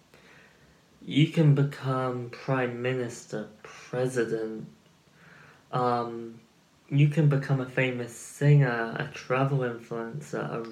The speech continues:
writer. Anything you want. The question is, are you going to put in the work to make it happen? Do you have the work ethic to make those kind of massive ambitions happen?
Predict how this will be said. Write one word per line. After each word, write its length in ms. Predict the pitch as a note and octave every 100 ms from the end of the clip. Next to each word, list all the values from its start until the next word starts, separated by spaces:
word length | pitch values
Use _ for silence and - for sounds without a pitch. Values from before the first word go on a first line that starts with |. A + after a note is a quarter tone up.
| A2
writer. 640 | A#2+ C3 C3+ A#2+ G#2+ A2 - - - - - - _ _ _ -
Anything 560 | D#3+ E3+ D3 D3+ D3
you 160 | C#3 B2
want. 540 | A#2 A#2+ A#2+ A2+ -
The 80 | B2+
question 480 | - C#3+ D3 D3 C3
is, 240 | A2+ A#2 -
are 140 | B2
you 120 | C#3 C#3+
going 220 | D3 C#3+
to 80 | -
put 220 | - C3+
in 140 | C3
the 80 | B2
work 440 | A2+ A#2 A2+ A2+
to 100 | -
make 300 | A2+ A2+ A2
it 80 | A2
happen? 480 | A2 G#2+ - - - - - - _ - - _ - _ _ _
Do 100 | C#3
you 220 | C#3 E3
have 220 | C#3+ C#3+ C#3+
the 80 | A#2
work 360 | A#2+ B2 B2
ethic 340 | B2 - A#2 -
to 80 | A#2+
make 440 | A#2+ A#2+ C3 C#3
those 260 | B2+ B2 B2+
kind 360 | - B2 A#2+
of 160 | A#2 A2
massive 760 | B2 C3 D3 E3+ D3 - B2 A#2+
ambitions 640 | A2+ A2+ A#2 - A2+ -
happen? 440 | G#2+ A2 - D3